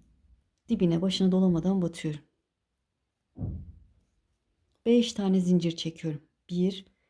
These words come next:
iki, üç, dört, beş.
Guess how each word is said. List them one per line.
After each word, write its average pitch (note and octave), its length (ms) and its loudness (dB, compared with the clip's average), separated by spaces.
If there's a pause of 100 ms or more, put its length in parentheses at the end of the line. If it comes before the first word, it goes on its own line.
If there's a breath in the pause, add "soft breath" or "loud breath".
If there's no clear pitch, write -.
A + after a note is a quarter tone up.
(360)
iki, F#3 440 -4 (260)
üç, - 400 -6 (260)
dört, F#3 460 0 (140)
beş. E3+ 380 -8